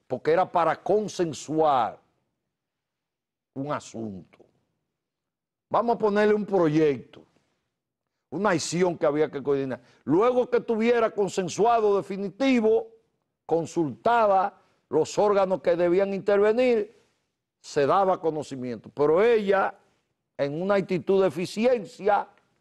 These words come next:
cometió ese error, pero no fue un error malintencionado. Hago la aclaración. Entonces, ahí estaba el, el, el, el alcalde de Puñal, porque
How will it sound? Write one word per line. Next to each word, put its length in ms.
cometió 500
ese 140
error, 340
pero 220
no 100
fue 160
un 120
error 680
malintencionado. 1000
Hago 280
la 100
aclaración. 540
Entonces, 400
ahí 340
estaba 460
el, 280
el, 320
el, 380
el 220
alcalde 840
de 180
Puñal, 760
porque 920